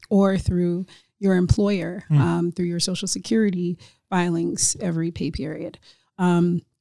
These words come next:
Speaker 1: or through other institutions that you patronize that are through the government. Um, we believe that this data sharing will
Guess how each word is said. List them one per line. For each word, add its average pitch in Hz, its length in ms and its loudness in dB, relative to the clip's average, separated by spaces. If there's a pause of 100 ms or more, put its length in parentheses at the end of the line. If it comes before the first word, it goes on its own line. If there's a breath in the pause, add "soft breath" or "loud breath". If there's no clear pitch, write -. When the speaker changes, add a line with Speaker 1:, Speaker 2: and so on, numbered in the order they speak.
(400)
Speaker 1:
or 214 160 6
through 233 240 6
other 233 220 6
institutions - 800 -2
that - 140 -6
you 170 100 0
patronize 170 680 0
that 185 100 2
are 170 80 -4
through 165 160 -6
the 180 100 -6
government. - 560 -6 (380 soft breath)
Um, 175 320 4
we 214 240 4
believe 190 640 0
that 170 200 -4
this 175 240 2
data 175 300 0
sharing 170 580 2
will 170 280 -2